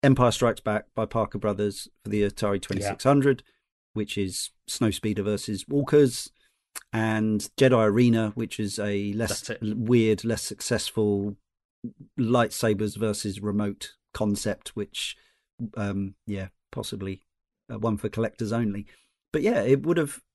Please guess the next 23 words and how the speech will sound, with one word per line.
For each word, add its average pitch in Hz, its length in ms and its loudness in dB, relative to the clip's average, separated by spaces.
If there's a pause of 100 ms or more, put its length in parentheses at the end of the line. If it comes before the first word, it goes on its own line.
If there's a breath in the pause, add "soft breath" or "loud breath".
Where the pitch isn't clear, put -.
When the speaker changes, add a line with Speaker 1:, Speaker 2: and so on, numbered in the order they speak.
Speaker 1:
I, 151 200 6
I 135 200 6
mean, 147 140 2
I 143 60 2
guess 151 200 -2
the 127 100 -4
twenty-six 123 460 -2
hundred 117 360 -2
was 117 160 -4
very 110 420 0
much 107 300 -4
on 107 120 0
its - 180 -8
last 104 260 -2
legs 104 300 -4
in 98 80 -2
the 98 80 -4
U 98 180 -2
K 104 220 -4
by 101 480 -2
nineteen 104 360 -6
eighty-three, 104 480 -6
but 107 240 -6